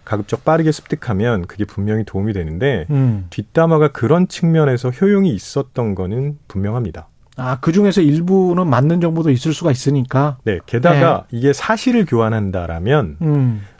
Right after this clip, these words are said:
Speaker 1: 어, 누군가에 대한 실제 사실을 교환하는 거라면 분명히 정보 습득의 측면이 있는 거죠.
Speaker 2: 여의도에서 횡행하는 그런 거군요. 어떻게 보면.
Speaker 1: 근데 그 조금 주의하셔야 될 게
Speaker 2: 예.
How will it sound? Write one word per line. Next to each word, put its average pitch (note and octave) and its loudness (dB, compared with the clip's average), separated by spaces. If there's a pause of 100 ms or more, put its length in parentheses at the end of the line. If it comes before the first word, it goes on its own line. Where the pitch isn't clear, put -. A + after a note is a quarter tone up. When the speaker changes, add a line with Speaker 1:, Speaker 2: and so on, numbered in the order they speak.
Speaker 1:
어, F2 -4
누군가에 C#3+ 2
대한 C#3 0 (100)
실제 D#3+ 0
사실을 E3 2 (680)
교환하는 D3+ 4
거라면 G2 -4
분명히 C#3+ 0
정보 A2 -2
습득의 G2+ -4
측면이 G#2+ -4
있는 A2+ 0
거죠. D#2 -10 (680)
Speaker 2:
여의도에서 G#3 4
횡행하는 G3+ 2
그런 E3 0
거군요. D3 2
어떻게 - 0
보면. G3+ -4 (160)
Speaker 1:
근데 C#3 4 (180)
그 G#2 -2
조금 D#3+ 0
주의하셔야 D#3+ 2
될 F2 -4
게 G#2+ -2
Speaker 2:
예. C3+ 0